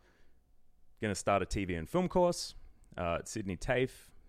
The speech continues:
Uh, did that for a little while and was, uh, practicing a lot of, like, interview technique, things like that, which was actually very useful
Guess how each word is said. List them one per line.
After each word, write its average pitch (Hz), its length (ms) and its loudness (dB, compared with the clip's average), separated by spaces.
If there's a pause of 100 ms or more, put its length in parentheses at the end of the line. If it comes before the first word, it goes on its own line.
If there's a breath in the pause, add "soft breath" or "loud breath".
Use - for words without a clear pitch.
(300)
Uh, 87 180 -2
did 87 180 -4
that 98 180 2
for 110 100 -4
a 104 40 0
little 101 200 2
while 95 400 2
and 87 140 0
was, 82 160 -4
uh, 82 180 -2
practicing 95 400 -6
a 85 60 -6
lot 87 120 -2
of, 85 140 -4
like, 80 160 -6
interview 107 320 -4
technique, 107 420 -6
things 104 220 -8
like 95 160 -6
that, 92 180 -4
which - 140 -10
was 82 140 -8
actually 85 320 -6
very 76 180 -4
useful 90 500 -6